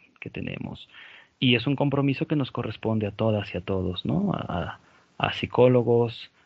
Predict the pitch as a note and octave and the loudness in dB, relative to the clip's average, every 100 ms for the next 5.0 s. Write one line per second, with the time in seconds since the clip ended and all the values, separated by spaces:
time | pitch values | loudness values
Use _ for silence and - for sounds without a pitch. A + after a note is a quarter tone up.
0 | _ _ _ - G#2 A#2+ A#2+ A#2+ A2+ - | _ _ _ -6 0 4 4 2 -2 -6
1 | - G2+ G#2 - A#2 A#2 A#2 A2+ A2+ A2 | -10 -8 -6 -4 -2 0 0 2 0 0
2 | - A2+ G#2 G2+ F#2+ F#2+ A2 A2 G#2+ G#2+ | -4 -2 0 -2 -4 -2 2 2 4 4
3 | A2 A2 G#2+ A2 G#2 G2+ - G#2 G2+ - | 4 4 2 2 2 -2 0 0 0 -18
4 | _ G#2+ G2+ - A2+ G#2 A2 G#2+ G#2+ | _ -4 -4 2 4 4 4 4 4